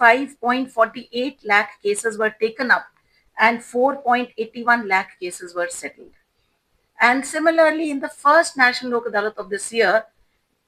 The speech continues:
we took up four point three seven lakh cases and decided three point six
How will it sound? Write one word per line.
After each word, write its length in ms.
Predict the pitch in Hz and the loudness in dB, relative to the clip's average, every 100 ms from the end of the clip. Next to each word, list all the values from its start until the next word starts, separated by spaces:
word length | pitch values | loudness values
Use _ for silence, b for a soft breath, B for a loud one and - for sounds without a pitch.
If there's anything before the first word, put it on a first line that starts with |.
| - | -12
we 160 | 233 | -8
took 200 | 277 269 | -6 2
up 160 | 285 285 - - | 4 4 -2 0
four 200 | 262 269 | 0 2
point 260 | 247 247 247 | 0 0 0
three 280 | 247 - 254 | -8 -8 -12
seven 420 | - 233 262 269 | -2 0 0 -2
lakh 260 | 214 208 - | -2 -2 -8
cases 440 | 190 - 220 214 - | -16 -6 -6 -4 -4
and 180 | 202 208 | -4 -4
decided 460 | 208 190 190 214 _ | -6 -6 -6 -10 _
three 160 | 240 233 | -12 -12
point 360 | - 202 202 - | -8 -8 -8 -10
six 240 | 214 | -12